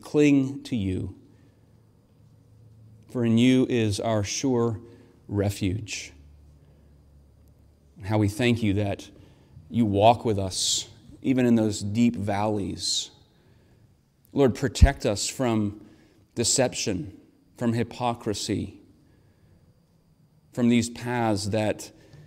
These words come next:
uh, are, uh, destructive and are dark.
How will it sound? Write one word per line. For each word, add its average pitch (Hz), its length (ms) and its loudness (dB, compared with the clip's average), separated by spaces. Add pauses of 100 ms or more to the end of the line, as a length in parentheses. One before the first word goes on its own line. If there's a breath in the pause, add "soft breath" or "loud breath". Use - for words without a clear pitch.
(260 soft breath)
uh, - 80 -14 (240)
are, 110 400 4 (500 soft breath)
uh, - 140 -16
destructive 135 800 2
and 104 440 -2 (640)
are 113 100 2
dark. 110 480 2